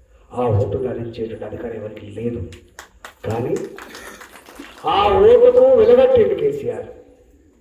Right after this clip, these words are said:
మనిషిని ప్రపంచంలో దేనిని కొనవచ్చు, కానీ మనిషిని కొనలేము. కానీ మనిషి ఆత్మకి వెలగట్టే ప్రయత్నం చేసిన కేసీఆర్, మనిషి హోదాకు వెలగట్టే ప్రయత్నం చేసిండు. జెడ్పీటీసీ అయితే ఇంత ఇస్తాము,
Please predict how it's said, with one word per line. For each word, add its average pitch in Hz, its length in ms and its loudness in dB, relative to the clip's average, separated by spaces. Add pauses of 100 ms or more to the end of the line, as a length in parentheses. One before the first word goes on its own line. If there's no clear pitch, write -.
(480)
మనిషిని 214 600 0 (640)
ప్రపంచంలో 240 520 2 (140)
దేనిని 277 360 2
కొనవచ్చు, - 360 -2 (180)
కానీ 165 120 -10 (100)
మనిషిని 165 320 -12
కొనలేము. 117 340 -12 (880)
కానీ 139 160 -10 (120)
మనిషి 156 260 -10 (260)
ఆత్మకి 165 380 -10
వెలగట్టే - 380 -8
ప్రయత్నం 240 340 -6
చేసిన - 280 -18
కేసీఆర్, - 460 -18 (1700)
మనిషి 254 240 2 (140)
హోదాకు 254 380 4
వెలగట్టే 240 360 4
ప్రయత్నం 185 300 -8
చేసిండు. 131 360 -12 (640)
జెడ్పీటీసీ 170 500 -2
అయితే 143 240 -6
ఇంత - 220 -16
ఇస్తాము, 127 320 -12